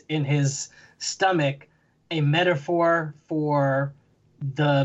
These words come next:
mental manipulation they're doing, or is it, like, the end of the movie, actual, like, body horror that happens to him? Because, uh, Oblivion at one point was saying that the,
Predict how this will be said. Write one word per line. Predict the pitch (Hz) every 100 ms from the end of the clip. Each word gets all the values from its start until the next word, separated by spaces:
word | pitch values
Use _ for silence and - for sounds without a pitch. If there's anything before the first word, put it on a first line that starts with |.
| 135
mental | 131 156 147 151 143 143
manipulation | 147 156 147 135 147 180 202
they're | 202 190
doing, | 226 240 247
or | - 156 151
is | - 160 170 139 151
it, | 151 143
like, | 147 139
the | 151 139
end | 165 170
of | 151
the | 160
movie, | 160 208 170 135 123 139 - _ _ _ -
actual, | 165 180 - 170 156 151 143 139
like, | 151 151 143 -
body | 156 170 160
horror | 135 135 135 127
that | 131
happens | 123 131 127 127 -
to | - 131
him? | 123 123
Because, | 143 139 - 175 147 143 139 - - _ _ _ _
uh, | 147 139
Oblivion | 135 415 453 392
at | 151
one | 127 143
point | 143 151 135
was | 135
saying | - 190 185 156 139
that | 139 135 -
the, | 147 135 131